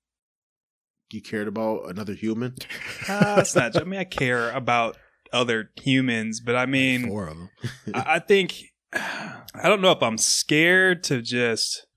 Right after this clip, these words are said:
Speaker 1: Scary cat.
Speaker 2: feel that level of emotion again. I, I, I, like, I, when I was in my twenties, I didn't care so much. Like, it wasn't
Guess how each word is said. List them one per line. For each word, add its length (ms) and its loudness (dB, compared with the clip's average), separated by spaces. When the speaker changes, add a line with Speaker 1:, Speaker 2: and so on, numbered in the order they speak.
Speaker 1:
Scary 360 -2
cat. 380 -4
Speaker 2:
feel 360 4
that 280 4
level 340 2
of 120 4
emotion 480 2
again. 500 0
I, 160 0
I, 80 -2
I, 120 2
like, 180 4
I, 160 4
when 160 -2
I 80 4
was 140 2
in 60 -2
my 120 4
twenties, 560 0
I 80 4
didn't 240 -2
care 360 2
so 220 0
much. 300 -4
Like, 160 -6
it 100 -4
wasn't 460 -2